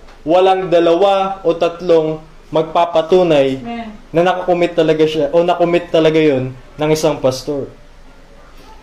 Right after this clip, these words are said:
Speaker 1: Ibig sabihin, dito makikita natin yung s-, protection para dun sa reputation ng pastor. Dahil alam natin, o makikita natin, na once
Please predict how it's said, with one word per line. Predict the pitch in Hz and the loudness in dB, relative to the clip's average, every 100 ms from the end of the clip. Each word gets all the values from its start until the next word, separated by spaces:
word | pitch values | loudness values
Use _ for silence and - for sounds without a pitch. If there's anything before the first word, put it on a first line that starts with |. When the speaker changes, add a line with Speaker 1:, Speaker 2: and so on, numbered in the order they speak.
| - | -6
Speaker 1:
Ibig | 151 | -2
sabihin, | 185 196 185 196 180 | 0 0 2 2 2
dito | 190 196 185 | 0 2 2
makikita | 180 180 190 185 | 0 0 0 2
natin | 180 180 180 170 | 2 0 0 0
yung | 165 151 147 - - - - - - | 2 0 -2 -12 -20 -20 -20 -20 -20
s-, | - - - - | -20 -20 -20 -14
protection | - 165 170 214 214 - 156 139 139 135 - - - - | -2 -2 0 -2 -2 -2 0 0 -6 -14 -20 -20 -20 -4
para | 170 175 | 0 0
dun | 175 180 | 0 -2
sa | 175 170 | 0 2
reputation | 170 170 160 180 175 180 131 127 127 - - | 2 0 0 2 0 2 0 -2 -6 -14 -16
ng | 143 147 | -10 -6
pastor. | 156 143 - 165 131 - - - - - - - - 131 | -2 -2 -2 -4 -4 -8 -20 -20 -20 -20 -20 -20 -18 -2
Dahil | 165 196 | 0 2
alam | 196 196 | 0 0
natin, | 214 233 233 180 175 - - - - - - - - - - - - - | 2 2 2 0 -2 -12 -20 -20 -20 -20 -20 -20 -20 -20 -20 -20 -20 -8
o | 147 170 160 - - - | -2 -2 -2 -14 -20 -4
makikita | 160 185 262 254 226 | 0 0 0 0 2
natin, | 220 220 214 156 139 139 - - - - - | 2 0 2 0 0 -10 -18 -20 -20 -20 -8
na | 156 | -2
once | 180 208 254 254 262 - - | 0 2 0 -2 -4 -14 -18